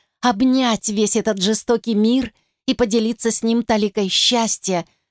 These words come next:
которого ему так не хватает? Глупцы. Они не знают, не понимают, чего лишаются,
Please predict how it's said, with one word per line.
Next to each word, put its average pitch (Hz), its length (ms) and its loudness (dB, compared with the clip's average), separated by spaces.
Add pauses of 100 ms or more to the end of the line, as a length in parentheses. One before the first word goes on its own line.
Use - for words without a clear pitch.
(140)
которого 240 440 2
ему 233 340 -2
так - 340 -6
не 240 120 -2
хватает? 196 760 -4 (500)
Глупцы. 247 680 -2 (640)
Они 311 240 4
не 302 120 4
знают, 285 680 -2 (300)
не 269 180 2
понимают, 240 720 0
чего 214 280 0
лишаются, 214 880 -2